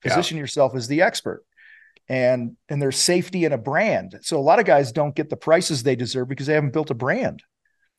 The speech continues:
Speaker 1: Yeah. Or, and,
Speaker 2: You know?
Speaker 1: and again, back to, they don't have confidence in their numbers. You just
Speaker 2: Right.
Speaker 1: know you can't do it.
Speaker 2: And why don't
Speaker 1: But
Speaker 2: they build a brand? Because they're too chicken to raise their prices to have higher profit to reinvest back into the business. So everything's
Speaker 1: Well,
Speaker 2: connected here.
Speaker 1: I, it's a, it, uh,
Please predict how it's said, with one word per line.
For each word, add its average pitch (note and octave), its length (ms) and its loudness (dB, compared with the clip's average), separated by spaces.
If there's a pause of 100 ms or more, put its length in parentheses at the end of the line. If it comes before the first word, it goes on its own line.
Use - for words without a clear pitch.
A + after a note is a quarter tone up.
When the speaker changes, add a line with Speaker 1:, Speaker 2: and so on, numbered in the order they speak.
Speaker 1:
Yeah. G2+ 240 -2 (100)
Or, C#3+ 100 4
and, C#3+ 280 0
Speaker 2:
You A2+ 80 -6
know? B2 60 0
Speaker 1:
and - 100 -2
again, A#2 320 2
back A2 220 4
to, A2+ 120 0
they G#2+ 120 4
don't G#2 100 2
have G2 140 0
confidence G2 500 0
in F#2+ 60 -8
their F#2 100 -6
numbers. E2+ 340 -10
You G#2+ 60 -8
just A2+ 220 -6
Speaker 2:
Right. G2+ 80 -2
Speaker 1:
know G2 80 0
you F#2+ 120 -6
can't F#2 240 -8
do F#2+ 120 -4
it. F2+ 160 -8
Speaker 2:
And B2+ 100 -6
why C3+ 160 4
don't C#3 120 4
Speaker 1:
But D#3+ 100 6
Speaker 2:
they C3+ 80 4
build C3+ 240 0
a B2+ 60 0
brand? C3+ 400 -2
Because A#2+ 320 -4
they're A#2 160 -2
too C3+ 280 -2
chicken C#3 400 -4
to A2+ 80 -4
raise A2 240 -4
their A2 140 -12
prices C3 420 -2
to A#2 80 -6
have G#2+ 140 -6
higher A2 240 -4
profit B2 420 2
to G#2+ 140 -12
reinvest A2+ 440 0
back A2 220 2
into B2+ 140 -4
the D3 80 0
business. F3 380 4
So E3+ 120 4
everything's D3+ 360 6
Speaker 1:
Well, - 80 -10
Speaker 2:
connected D#3+ 420 2
here. A2 240 -10 (260)
Speaker 1:
I, B2 120 6
it's B2+ 260 0
a, B2 260 2
it, A#2+ 60 6
uh, A2 180 4